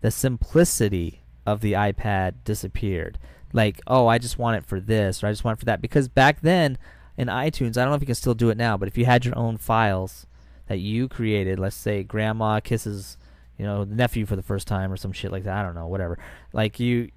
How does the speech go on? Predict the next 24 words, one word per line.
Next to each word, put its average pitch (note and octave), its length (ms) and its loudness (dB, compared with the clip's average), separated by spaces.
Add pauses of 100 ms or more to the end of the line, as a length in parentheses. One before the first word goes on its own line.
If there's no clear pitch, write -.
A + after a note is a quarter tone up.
(360)
<laughs> - 400 -20
you C3 160 -6
could C#3+ 160 0
make C#3+ 220 2
that C3 220 2
file A#2+ 340 2
and A2+ 120 -4
drop A2+ 240 0
it A2 80 -6
into G#2+ 240 -6
your, G2 260 -2
your, F#2+ 340 -2
uh, F2+ 260 -2 (140)
iPad, G#2+ 560 0 (300)
so - 120 -8
you A2 80 -4
could G#2+ 160 -6
show D3 340 2
them. F#2+ 200 -2
Like, A2+ 200 -4
I B2 80 2
used B2+ 340 -6
wedding A#2 360 -2
videos F#2 560 -4